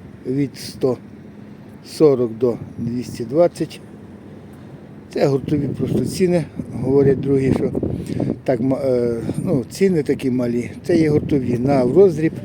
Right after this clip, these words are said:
У мене ринки є в роздріб будуть. Дивимося, які будуть ціни в роздріб.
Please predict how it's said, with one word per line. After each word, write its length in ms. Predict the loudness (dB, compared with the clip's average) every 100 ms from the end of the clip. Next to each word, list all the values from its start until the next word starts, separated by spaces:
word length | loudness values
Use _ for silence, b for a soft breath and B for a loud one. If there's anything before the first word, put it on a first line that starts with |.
| B B B
У 40 | 0
мене 280 | 2 4 4
ринки 360 | 4 2 -2
є 180 | 2 4
в 120 | 6
роздріб 380 | 6 6 6 0 0 -10 -8
будуть. 520 | -2 4 4 4 0 -4 B B B B B 2
Дивимося, 400 | 4 4 2 0
які 260 | 0 0 -4
будуть 420 | 0 -2 -2 -10 -18 -18 -18 -18 -12
ціни 320 | -4 0 2
в 100 | 2
роздріб. 420 | 0 -4 -6 -10